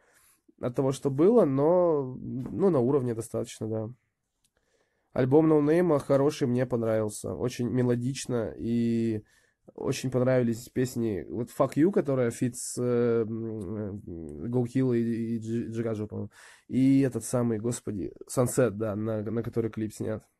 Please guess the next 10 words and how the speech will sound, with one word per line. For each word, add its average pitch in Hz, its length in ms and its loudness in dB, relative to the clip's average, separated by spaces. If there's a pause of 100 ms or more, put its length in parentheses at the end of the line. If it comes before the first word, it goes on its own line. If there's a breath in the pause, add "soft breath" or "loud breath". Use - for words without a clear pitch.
(1700 soft breath)
Я 127 220 4
в - 20 0
Екатеринбурге. 131 880 -2 (720 soft breath)
Поверил 139 320 4
в 139 60 -6
колготки, 123 560 -4
да, 123 220 0
с 120 100 -6
недавних 117 420 -2
пор 120 380 -2